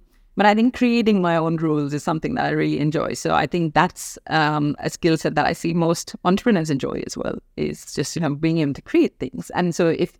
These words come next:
if they didn't, things like Uber, Facebook, you know, any of these large companies who have really defied the norms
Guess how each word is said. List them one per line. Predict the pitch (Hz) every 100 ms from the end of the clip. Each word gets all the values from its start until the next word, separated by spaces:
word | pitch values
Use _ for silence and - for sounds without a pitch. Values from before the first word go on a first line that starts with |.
| _
if | 190 196
they | 180 202
didn't, | 196 196 160 -
things | 208 180
like | 180 147 -
Uber, | 202 185 175 160
Facebook, | 156 180 180 160 165 160 160 - _ _ _ _
you | 190
know, | 175
any | 165 180
of | 175
these | 170 170 160
large | 160 160
companies | - 165 - 165 160
who | 175 160
have | 147
really | 190 220
defied | 165 - 175 175 160
the |
norms | 165 160 151 151 135 -